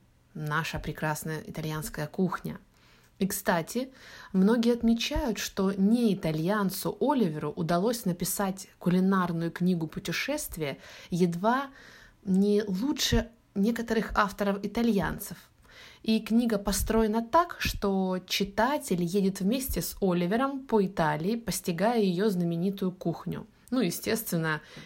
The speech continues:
как всегда, у Джейми это не просто кухня, не просто готовка, а целое безумное просто шоу. Ну что же, минестроне, тирамису, ризотто, антипасти, закуски, овощи, м-,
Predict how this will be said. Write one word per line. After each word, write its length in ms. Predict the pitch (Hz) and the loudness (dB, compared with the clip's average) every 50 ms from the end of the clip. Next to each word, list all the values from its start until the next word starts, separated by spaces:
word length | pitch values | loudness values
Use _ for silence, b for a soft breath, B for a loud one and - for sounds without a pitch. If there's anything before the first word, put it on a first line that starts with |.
| B B | B B
как 240 | - 170 180 196 | 2 2 2 2
всегда, 680 | 196 - - 170 160 170 160 170 202 233 254 262 269 269 269 | 2 -2 -4 -2 -2 0 2 2 2 2 0 -2 -4 -6 -4
у 180 | 240 185 165 160 160 | -4 -2 -2 -2 -2
Джейми 640 | 151 147 151 170 170 175 180 180 175 175 170 170 - B B B B B | -2 -2 0 0 0 0 0 0 0 0 -2 -4 -8 B B B B B
это 220 | 196 175 180 165 | -2 -2 -2 -2
не 120 | 156 156 151 | -2 -2 -2
просто 400 | - - 214 240 233 - - 233 | 0 0 0 0 0 0 -2 -2
кухня, 500 | 233 - 240 240 233 - 233 233 233 220 | -2 -2 -4 -4 -4 -2 0 0 0 0
не 140 | 175 165 156 | 0 -2 -4
просто 400 | - - 175 185 185 - - 185 | -4 -2 -2 -2 -2 -2 -2 0
готовка, 640 | 170 170 175 175 - 165 170 - - - 165 160 B B B B B B | 0 0 -2 0 -2 -4 -4 -4 -8 -10 -10 -10 B B B B B B
а 140 | B - 151 - | B -4 -4 -4
целое 480 | - - - - 185 202 208 185 165 160 | -4 -2 2 2 4 4 4 2 0 0
безумное 800 | 156 160 160 180 170 156 147 170 208 226 214 202 175 165 160 151 | 0 0 2 2 2 2 2 4 4 4 6 4 2 2 0 -4
просто 440 | - - 165 170 175 - - 160 151 | -4 -4 -4 -2 -2 -4 -6 -6 -6
шоу. 520 | - - - - 165 160 156 151 - 202 - _ b b b b b b b b | -6 -6 -4 -2 -2 -2 -2 -4 -8 -10 -12 _ b b b b b b b b
Ну 100 | 233 226 | 0 0
что 240 | - - - 156 151 | 0 -2 -4 -4 -4
же, 200 | 139 143 151 - - _ B B B B B B B B | -4 -6 -10 -12 -16 _ B B B B B B B B
минестроне, 840 | 240 277 202 165 - - - - 170 180 208 226 233 226 208 202 | 4 4 4 4 2 -2 0 2 6 6 8 8 8 6 4 2
тирамису, 800 | 202 202 - 190 180 170 165 156 - - - - 226 247 262 240 | 0 2 2 2 4 2 0 -2 -4 -4 -2 0 0 2 2 2
ризотто, 800 | 208 175 160 147 151 185 233 240 233 - _ - 240 233 233 226 233 | 2 2 0 0 0 0 0 0 -2 -6 _ 0 2 2 2 2 0
антипасти, 1400 | 208 185 170 156 - - 165 160 - - 175 190 208 196 - - - - - - 226 226 233 233 226 226 226 | 0 0 -2 -2 -4 -6 -8 -6 -4 -2 0 0 0 -2 -4 -8 -8 -8 -6 0 2 4 4 4 4 2 0
закуски, 800 | 202 190 175 - - 165 185 202 196 - - - 220 208 208 214 | -2 -4 -6 -8 -4 -2 -2 -2 -2 -4 -8 -4 -4 -4 -4 -2
овощи, 840 | - 175 190 220 226 214 214 208 208 - - - 220 214 214 214 208 | -2 0 2 2 2 2 0 -4 -4 -4 -4 -4 -4 -2 -2 -2 0
м-, 160 | 196 180 180 | 0 0 -2